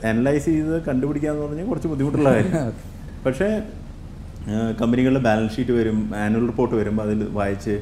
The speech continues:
Speaker 1: അതിൽ chairman സ്പീച്ചും director സ്പീച്ചൊക്കെ ഉണ്ട്, അതൊക്കെ വായിച്ച് കഴിഞ്ഞാൽ കുറച്ച് ideas ഒക്കെ കിട്ടും. അപ്പോൾ അവരെങ്ങനെയാണ് business run ചെയ്യാൻ പോകുന്നത് എന്നുള്ള ഒരു idea കിട്ടും. പിന്നെ എ ജി എംസ് അറ്റൻഡ് ചെയ്യുമ്പോൾ അവരോട് questions ചോദിക്കാൻ പറ്റും.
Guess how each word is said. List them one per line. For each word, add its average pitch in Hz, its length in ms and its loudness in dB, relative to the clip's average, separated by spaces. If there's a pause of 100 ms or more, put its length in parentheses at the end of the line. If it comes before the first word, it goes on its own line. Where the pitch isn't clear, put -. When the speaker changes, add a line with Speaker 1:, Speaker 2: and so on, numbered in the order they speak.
(240)
Speaker 1:
അതിൽ 107 160 -6
chairman 107 380 0
സ്പീച്ചും 104 540 -6
director 98 280 -4
സ്പീച്ചൊക്കെ 101 360 -8
ഉണ്ട്, 101 120 -4
അതൊക്കെ 104 220 -4
വായിച്ച് 104 280 -4
കഴിഞ്ഞാൽ 104 200 -4
കുറച്ച് 104 220 -6
ideas 101 400 -2
ഒക്കെ 95 120 -6
കിട്ടും. 85 240 -10 (520)
അപ്പോൾ 117 200 0
അവരെങ്ങനെയാണ് 113 560 4
business 107 380 0
run 101 200 -2
ചെയ്യാൻ 101 240 0
പോകുന്നത് 92 380 -6 (140)
എന്നുള്ള 101 220 -2
ഒരു 101 120 -2
idea 95 200 -2
കിട്ടും. - 260 -8 (480)
പിന്നെ 120 200 2
എ 113 120 4
ജി 113 100 2
എംസ് 123 220 4
അറ്റൻഡ് 110 260 0
ചെയ്യുമ്പോൾ 110 240 0
അവരോട് 104 240 0
questions 107 380 -4
ചോദിക്കാൻ 95 360 -2
പറ്റും. - 220 -10